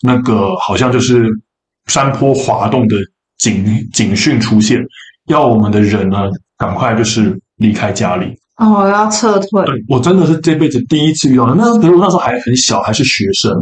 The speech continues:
Speaker 2: 这么严重？
Speaker 1: 对，我是第一次感受到说原来台风那么严重，因为在那之前就已经遇过很多那种台风假，那时候感觉就只是觉得说台风假，哦，赚到一天在家里玩的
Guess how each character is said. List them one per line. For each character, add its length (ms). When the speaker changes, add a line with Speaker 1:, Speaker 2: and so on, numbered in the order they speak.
Speaker 2:
这 220
么 80
严 180
重？ 100
Speaker 1:
对， 80
我 60
是 220
第 160
一 60
次 240
感 220
受 140
到 160
说 200
原 120
来 60
台 160
风 160
那 80
么 80
严 180
重， 180
因 120
为 120
在 140
那 100
之 140
前 120
就 120
已 20
经 100
遇 120
过 240
很 80
多 120
那 60
种 120
台 160
风 200
假， 180
那 80
时 60
候 60
感 180
觉 60
就 160
只 80
是 120
觉 100
得 80
说 140
台 200
风 260
假， 300
哦， 240
赚 240
到 180
一 60
天 240
在 140
家 200
里 160
玩 220
的 140